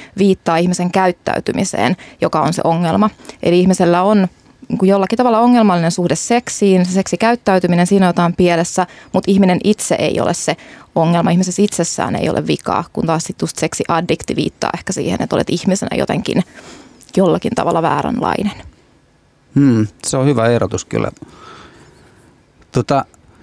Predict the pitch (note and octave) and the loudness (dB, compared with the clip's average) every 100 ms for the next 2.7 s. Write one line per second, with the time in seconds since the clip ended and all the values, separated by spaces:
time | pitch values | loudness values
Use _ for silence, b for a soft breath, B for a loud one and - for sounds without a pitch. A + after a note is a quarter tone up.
0 | b b b b _ F3+ A3+ G#3 F#3 E3 | b b b b _ -2 2 2 2 0
1 | F3+ E3+ D3+ B2+ A2+ A2+ C3 B2 - B | 2 2 2 2 0 -2 -2 -2 -6 B
2 | B B B - _ - | B B B -20 _ -6